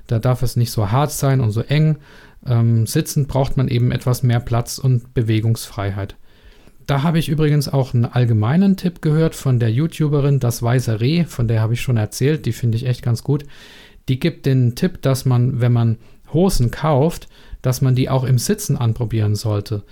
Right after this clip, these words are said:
weil sie ja auch in sitzender Haltung bequem sein müssen und dann kann man auch die Beinlänge besser beurteilen.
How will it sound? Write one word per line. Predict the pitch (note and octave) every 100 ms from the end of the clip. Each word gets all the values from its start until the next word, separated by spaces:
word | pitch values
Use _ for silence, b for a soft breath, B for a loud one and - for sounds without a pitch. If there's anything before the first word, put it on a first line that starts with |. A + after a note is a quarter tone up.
| B B B B
weil | A#2 A2+ A2+ A#2 A2+
sie | B2
ja | A#2+ B2
auch | B2+
in | B2+
sitzender | G#2 C3 C#3 B2 G#2
Haltung | D3+ D3 A2+
bequem | A2 C#3+ F3+
sein | D3+ C#3+ C#3+
müssen | C#3 C#3+ C#3 C#3+ B B
und | A#2
dann | A#2+ A#2+
kann | C#3
man | C3
auch | B2 -
die | A#2+
Beinlänge | A2 A#2+ D3 A#2 G#2+ G#2
besser | A2+ G#2+ A2+ G2+
beurteilen. | A2+ G#2+ - - G2+ G2 G2+